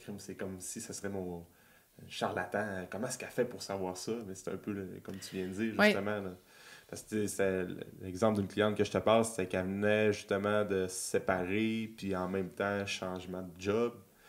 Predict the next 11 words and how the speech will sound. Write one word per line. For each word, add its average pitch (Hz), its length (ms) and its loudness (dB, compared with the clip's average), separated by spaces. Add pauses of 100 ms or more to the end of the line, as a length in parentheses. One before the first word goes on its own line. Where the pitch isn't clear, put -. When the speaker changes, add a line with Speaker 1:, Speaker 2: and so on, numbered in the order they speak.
(180)
Speaker 1:
Fait 87 60 -6
que - 60 -4
c'est - 60 -4
un 92 60 -2
gros 95 240 -2
stress 98 400 -2
émotif 92 500 -4
puis 87 120 -10
psychologique 90 540 -6
pour 92 160 0
elle. 131 180 2